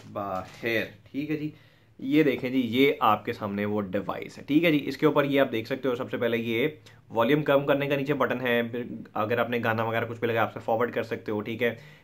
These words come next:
यहाँ पे उसे बैक कर सकते हो, ये प्लस का बटन है, वॉल्यूम बढ़ा सकते हो, ठीक है। वॉल्यूम अप डाउन का बटन है,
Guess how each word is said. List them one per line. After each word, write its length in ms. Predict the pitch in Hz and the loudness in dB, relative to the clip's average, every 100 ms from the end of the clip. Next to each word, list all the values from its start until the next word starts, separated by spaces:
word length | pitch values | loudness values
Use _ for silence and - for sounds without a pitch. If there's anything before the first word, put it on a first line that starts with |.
| - | -4
यहाँ 140 | 123 120 | -2 0
पे 80 | |
उसे 140 | 113 117 | -2 0
बैक 240 | 110 117 | 2 2
कर 120 | 123 | 2
सकते 260 | 113 117 123 | -2 -4 -4
हो, 60 | 120 | -4
ये 120 | 120 | -4
प्लस 240 | 117 110 | -4 -4
का 100 | 117 | -4
बटन 160 | 117 113 | -4 -4
है, 60 | 110 | -2
वॉल्यूम 260 | 107 113 | -2 0
बढ़ा 200 | 110 107 | 0 0
सकते 280 | 104 110 117 | -2 -6 -4
हो, 140 | 107 104 | -4 -4
ठीक 200 | 117 139 | -2 2
है। 60 | |
वॉल्यूम 280 | 123 123 135 | 4 6 6
अप 160 | 143 127 | 2 2
डाउन 180 | 131 135 | 2 2
का 80 | 143 | 0
बटन 260 | 135 135 | 0 0
है, 340 | 135 131 127 | 0 -2 -4